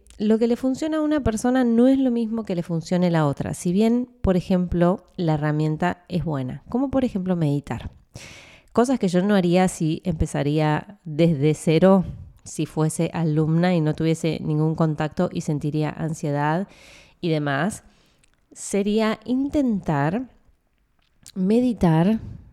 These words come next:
sin ningún método y sin ninguna guía o ninguna mentora o ninguna maestra. Ahora hay tantas aplicaciones que uno puede poner meditación de cinco minutos, de diez minutos. Hay un montón de cosas que uno puede hacer y siento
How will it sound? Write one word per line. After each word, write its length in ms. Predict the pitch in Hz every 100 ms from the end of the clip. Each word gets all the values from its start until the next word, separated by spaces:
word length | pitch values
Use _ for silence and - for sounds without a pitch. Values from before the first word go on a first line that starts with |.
| -
sin 500 | - - 240 247 214
ningún 360 | 170 180 196
método 500 | 170 165 160 143 143 165
y 120 | 180
sin 300 | - 180 170
ninguna 360 | 170 165 165 165
guía 360 | 160 165 160 151
o 100 | 151
ninguna 340 | 151 160 160
mentora 600 | 156 143 131 143 139 143
o 40 |
ninguna 340 | 143 139 147 147
maestra. 500 | 147 143 - 139 - - - - -
Ahora 260 | 185 190 254
hay 80 | 247
tantas 320 | 233 247 269
aplicaciones 840 | 180 147 156 - 160 147 143 160 - - - -
que 140 | 151
uno 200 | 170 180
puede 220 | 175 175
poner 540 | 175 151 147 156 165 -
meditación 580 | 165 143 151 147 156 151
de 80 |
cinco 280 | 147 156 151
minutos, 400 | 151 151 143 156
de 120 | 156
diez 200 | 139 147
minutos. 640 | 156 147 147 139 147 147 - -
Hay 160 | 190
un 80 | 247
montón 460 | 226 196 175 214 233
de 100 | 208
cosas 280 | 175 165 -
que 100 | 156
uno 120 | 147
puede 180 | 151 147
hacer 280 | 170 156 -
y 140 | 190
siento 680 | - 226 220 196 165 165